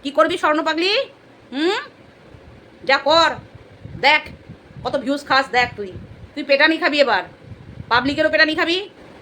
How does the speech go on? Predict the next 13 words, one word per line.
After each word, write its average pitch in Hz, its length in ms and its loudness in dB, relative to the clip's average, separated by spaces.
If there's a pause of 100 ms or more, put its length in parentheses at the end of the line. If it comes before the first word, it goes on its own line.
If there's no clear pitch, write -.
(220)
অনেক 269 260 4
দিক 285 140 -2
থেকে 349 160 -2
পেটানি 294 300 4
আছে 294 140 2
তোর 262 220 4
জন্যে, 202 300 -4 (260)
বুঝতে 262 160 0
পেরেছিস? 349 420 4 (560)
অতি 247 200 0
লোভ 311 240 8
ভালো 277 220 6
না, 285 520 6